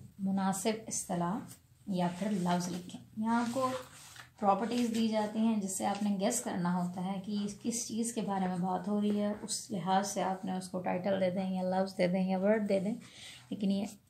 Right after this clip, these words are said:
टर्म के लिहाज से आपने वहाँ पर word लिखना है जो इस पूरी property को describe कर दे। "The layer of the atmosphere that supports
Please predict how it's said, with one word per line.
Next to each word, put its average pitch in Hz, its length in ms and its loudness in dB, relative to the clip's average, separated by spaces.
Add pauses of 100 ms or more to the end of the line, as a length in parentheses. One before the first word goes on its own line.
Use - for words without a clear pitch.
टर्म 220 220 6
के 220 100 2
लिहाज 190 260 2
से - 160 0
आपने 185 400 2
वहाँ 185 200 4 (100)
पर 208 60 -4 (200)
word 190 200 8
लिखना 180 300 0
है - 300 -8
जो 190 80 0
इस 185 180 -2
पूरी 233 300 4
property 185 460 2
को - 120 0
describe 180 520 0
कर - 140 -4
दे। 190 180 -8 (1400)
"The 233 120 12
layer 254 340 12 (140)
of 220 200 12
the 240 80 10 (100)
atmosphere 247 720 8 (160)
that 202 260 10
supports 214 720 6